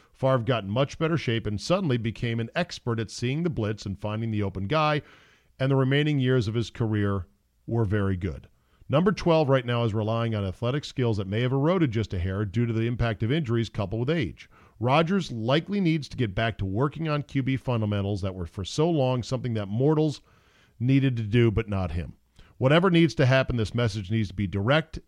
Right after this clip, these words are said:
and likely not in a manner that worries about Rodgers' precious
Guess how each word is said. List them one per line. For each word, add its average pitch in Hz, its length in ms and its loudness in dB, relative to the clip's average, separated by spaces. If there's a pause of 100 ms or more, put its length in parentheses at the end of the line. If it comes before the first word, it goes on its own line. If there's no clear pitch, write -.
(100)
and 113 140 0
likely 117 340 0
not 135 460 2
in 170 80 2
a 151 60 4
manner 127 340 2
that 107 220 -2
worries 123 600 0
about 107 540 0
Rodgers' 98 640 -2 (120)
precious - 600 -6